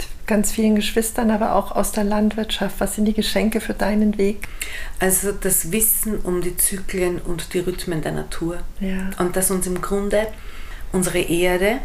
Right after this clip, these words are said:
Speaker 1: Ja.
Speaker 2: immer bedingungslos liefert.
Speaker 1: Ja.
Speaker 2: Ja, also wir geben der Erde was zurück im besten Fall, ja,
Speaker 1: Ja.
Speaker 2: indem wir ein, ein Teil des natürlichen Kreislaufes sind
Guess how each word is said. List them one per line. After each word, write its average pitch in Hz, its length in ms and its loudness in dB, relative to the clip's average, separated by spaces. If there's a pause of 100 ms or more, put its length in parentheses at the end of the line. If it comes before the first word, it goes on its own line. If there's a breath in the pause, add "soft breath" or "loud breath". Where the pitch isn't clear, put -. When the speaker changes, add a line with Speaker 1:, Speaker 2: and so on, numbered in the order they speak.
(280)
Speaker 1:
Ja. 180 260 -2
Speaker 2:
immer 220 200 4
bedingungslos 214 880 0
liefert. 180 500 -4 (280)
Speaker 1:
Ja. 190 180 -2 (140)
Speaker 2:
Ja, 180 200 0 (120)
also 185 280 -2
wir 190 80 2
geben 214 560 0
der 233 160 2
Erde 240 280 4
was 214 200 0
zurück 220 340 -4
im 247 120 -2
besten 226 360 -2
Fall, 220 280 -2 (120)
ja, 190 160 0
Speaker 1:
Ja. 196 120 -2 (200 loud breath)
Speaker 2:
indem 190 360 2
wir 190 120 2
ein, 170 300 0
ein 160 220 0
Teil 160 280 0
des 190 140 0
natürlichen 190 420 -2
Kreislaufes 208 640 -2
sind 214 220 0